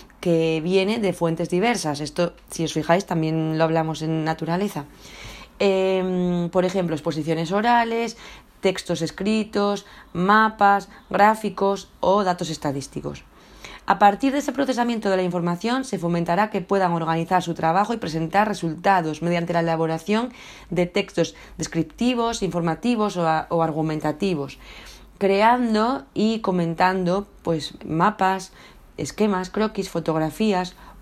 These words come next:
usando tablas estadísticas y gráficos y presentando ordenadamente una exposición verbal.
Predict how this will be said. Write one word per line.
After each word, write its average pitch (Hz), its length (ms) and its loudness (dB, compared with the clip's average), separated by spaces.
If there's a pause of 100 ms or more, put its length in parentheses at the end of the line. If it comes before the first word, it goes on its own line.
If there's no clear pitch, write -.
(120)
usando 175 260 2
tablas 170 300 0
estadísticas 185 680 -2
y 170 80 0
gráficos 190 540 -2 (320)
y 202 140 0
presentando 185 680 2
ordenadamente 190 840 -2
una 190 160 2
exposición 190 760 -2
verbal. 147 380 0